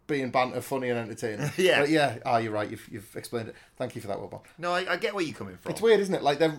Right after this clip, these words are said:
Speaker 1: they're really great. Is it, like, just one of them things where we've talked about before? There should be a pro wrestling show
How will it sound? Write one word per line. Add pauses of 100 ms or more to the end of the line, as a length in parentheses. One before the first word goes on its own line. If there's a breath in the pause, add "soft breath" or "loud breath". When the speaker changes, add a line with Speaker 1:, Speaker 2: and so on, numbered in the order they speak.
Speaker 1:
they're
really
great.
Is
it,
like,
just
one
of
them
things
where
we've
talked
about
before? (220 loud breath)
There
should
be (440 soft breath)
a
pro
wrestling
show